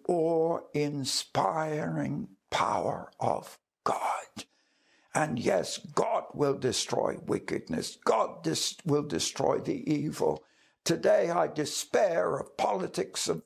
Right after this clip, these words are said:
governments through the whole world. I find very few places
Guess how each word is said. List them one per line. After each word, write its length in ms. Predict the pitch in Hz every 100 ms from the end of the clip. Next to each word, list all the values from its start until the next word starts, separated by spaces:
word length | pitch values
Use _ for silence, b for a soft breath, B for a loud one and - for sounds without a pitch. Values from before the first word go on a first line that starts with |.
| _
governments 720 | 214 - 185 185 180 - - - -
through 280 | - 214 202
the 160 | 196
whole 340 | 185 214 190 180
world. 580 | 170 214 180 147 -
I 120 | 139 143
find 480 | - 170 - -
very 500 | 131 160 220 196 190
few 380 | 156 - 226 190
places 760 | 185 - - - - - - -